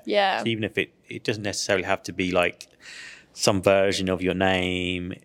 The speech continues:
Speaker 2: or it could just be something that's meaningful to you. So when every time you talk about it, then you're like, yeah, it focuses you, and you're like, "Okay, I know what I'm doing this for."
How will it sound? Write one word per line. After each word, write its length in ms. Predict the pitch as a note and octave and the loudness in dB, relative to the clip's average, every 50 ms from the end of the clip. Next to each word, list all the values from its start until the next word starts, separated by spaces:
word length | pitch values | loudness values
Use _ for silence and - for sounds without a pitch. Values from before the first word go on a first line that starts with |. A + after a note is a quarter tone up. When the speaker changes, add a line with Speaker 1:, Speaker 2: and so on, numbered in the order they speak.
| - _ - | -20 _ -4
Speaker 2:
or 340 | F#2 F#2 F2+ F2 F2+ F2+ | -2 0 2 2 2 2
it 140 | - G2 F#2+ | 2 0 -2
could 160 | - - G2+ | -2 -4 -2
just 240 | E2+ G2 G2 - - | 0 0 0 0 0
be 140 | - F#2+ F2+ | 0 0 0
something 500 | F2 - G2+ G2 F#2 F2 - F#2 F2 F2 | 0 -2 -2 -2 -4 -2 -4 -4 -2 -2
that's 220 | F2 D#2 - - - | -4 -8 -8 -8 -2
meaningful 480 | G2+ G2 G2 F#2+ F#2+ E2+ - - F2 | 0 0 0 0 0 -2 -2 -4 -6
to 160 | E2+ - - F#2+ | -4 -2 0 0
you. 80 | F2+ | 2
So 160 | E2+ - - | 2 2 2
when 100 | F2+ F#2 | 2 2
every 220 | F#2 F2+ E2+ - F2 | 2 0 -2 -4 -4
time 240 | - F#2+ F#2 F2 F2 | -2 0 0 0 -2
you 60 | E2+ | -2
talk 280 | - - A2+ A2 - | 2 4 4 4 2
about 380 | - F2 - E2+ E2+ F2 F2 E2+ | 0 -4 -4 -4 -2 -2 0 0
it, 240 | F2 F2 F2+ - - _ | 0 0 0 -2 -4 _
then 120 | - F2+ | -8 -6
you're 120 | F#2 F2+ F2 | -4 -2 0
like, 240 | E2+ E2+ - - _ | 0 0 0 -4 _
yeah, 140 | - F2 F2+ | -6 -4 -2
it 160 | E2+ E2 - | -2 -4 -4
focuses 580 | - - F#2+ F#2 F2 - - - - F2 E2+ - | -2 -2 -2 -2 -2 -6 -8 -6 -6 -6 -6 -4
you, 120 | F#2+ F2 | -4 -4
and 100 | F2 E2+ | -4 -4
you're 80 | E2+ E2+ | -4 -4
like, 180 | F2 F2 E2+ E2+ | -2 -2 -2 -4
"Okay, 120 | - - | -2 -2
I 60 | E2+ E2+ | -2 -2
know 200 | E2+ E2 F2 F2 | -2 -4 -4 -2
what 140 | F2 E2 D#2+ | -2 -2 -4
I'm 60 | E2 | 0
doing 300 | E2 F2 F2 F2 D#2+ E2 | 2 2 2 2 2 -2
this 160 | F2 - - | -4 -6 -4
for." 300 | - - F2 F2 E2+ - | -2 0 2 2 2 0